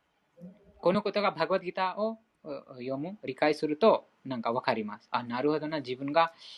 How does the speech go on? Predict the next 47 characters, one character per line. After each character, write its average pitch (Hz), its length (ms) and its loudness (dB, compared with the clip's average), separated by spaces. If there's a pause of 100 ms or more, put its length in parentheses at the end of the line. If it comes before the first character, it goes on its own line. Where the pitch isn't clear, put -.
(160)
男 131 220 4
性 - 140 -2
も 135 280 -6
で 127 100 -4
は 123 80 -6
な 135 140 -4
い、 123 80 -8
女 123 160 -6
性 123 160 -6
で 123 160 -6 (100)
も 123 160 -10
な 139 160 -2
い、 170 100 -6 (440)
い-、 151 60 -6 (120)
い-、 117 680 -8 (300)
人 135 260 0
間 143 340 4
で 127 100 0
も 131 140 0
な 151 160 2
い。 147 180 -4 (480)
も 170 160 6
ち - 80 4
ろ 147 80 2
ん - 40 -4
そ 160 100 0
の 147 60 2
人 156 280 0
間 180 220 2 (180)
と 170 200 0
女 135 200 -4
性、 143 240 -4
ま 131 160 -8
た 131 140 0
男 131 260 -4
性、 131 320 -2
あ 120 100 -4
と 120 240 -6
大 127 100 -2
人、 127 320 -2
ま 117 140 -8
た 117 120 -6
子 123 160 -8
供 127 340 -8
の、 175 320 -4
そ - 140 -4
の 165 120 -4